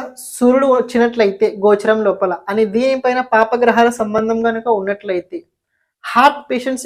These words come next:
ఎవరైతే ఉన్నారో తులారాశి వారు ఎవరైనా ఉన్నట్లయితే be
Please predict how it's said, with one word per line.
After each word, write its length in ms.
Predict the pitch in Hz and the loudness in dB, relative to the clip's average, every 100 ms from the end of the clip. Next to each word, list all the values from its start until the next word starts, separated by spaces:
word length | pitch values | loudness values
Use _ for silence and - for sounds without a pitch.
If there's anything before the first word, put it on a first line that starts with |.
| 220 | -2
ఎవరైతే 340 | 208 220 220 233 185 | 0 0 0 -2 0
ఉన్నారో 340 | 190 185 165 - _ _ | -2 -2 -4 -8 _ _
తులారాశి 440 | 214 220 233 220 226 | 0 4 4 2 0
వారు 120 | 214 208 | 0 0
ఎవరైనా 260 | 208 208 196 | -2 -4 -6
ఉన్నట్లయితే 560 | 196 202 196 175 220 247 - _ _ 214 | -6 -6 -6 -6 -6 -10 -10 _ _ -6
be 80 | 247 | -4